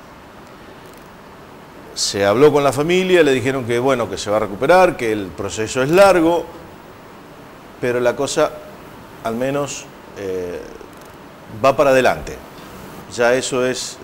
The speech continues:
suficiente en estos casos. Se va a hacer un bono de cincuenta pesos, eh, en Newell's, con una rifa, eh, una camiseta,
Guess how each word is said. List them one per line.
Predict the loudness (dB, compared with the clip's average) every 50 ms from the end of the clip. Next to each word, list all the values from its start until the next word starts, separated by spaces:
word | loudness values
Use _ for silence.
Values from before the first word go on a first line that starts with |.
| -14 -14
suficiente | -12 -10 -10 -10 -8 -8 -6 -4 -2 -2 -2 -2 -4 -6 -6
en | -6
estos | -6 -8 -8 -12 -14 -12
casos. | -12 -12 -12 -12 -14 -16 -16 -16 -18 -18 -18 -20 -20 -20 -18 -18 -18 -20 -20 -20 -20 -20 -20 -20 -20 -20 -20 -12
Se | -10 -6 -4 2
va | 2 4
a | 4
hacer | 4 4 6 6 6 6 4 0 -6 -12 -18 -20 -20 -20 -20 -14 -10
un | -8 -6 -6 0 2
bono | 4 4 4 4 4 4 4 4 2 -2 -4
de | -6 -6
cincuenta | -6 -6 -6 -6 -6 -4 -2 -2
pesos, | 0 2 0 0 0 0 0 0 -2 -2 -6 -10 -16 -20 -20 -20 -20 -20 -16 -12
eh, | -10 -8 -6 -6 -6 -6 -6 -6 -6 -6 -6 -6 -6
en | -4 -2
Newell's, | 0 2 2 2 2 2 -2 -8 -12 -14 -10
con | -10 -8 -6
una | -4 -4 -4
rifa, | -2 -2 -2 0 0 -2 -4 -2 -2 0 0 0 -2 -4 -10 -18 -16 -10
eh, | -8 -6 -4 -2 -2 -4 -4 -6 -10 -14 -12 -6
una | -4 -4 -2
camiseta, | -2 -4 -4 -2 0 2 4 4 4 4 2 0 0 0 2 2 4 4 2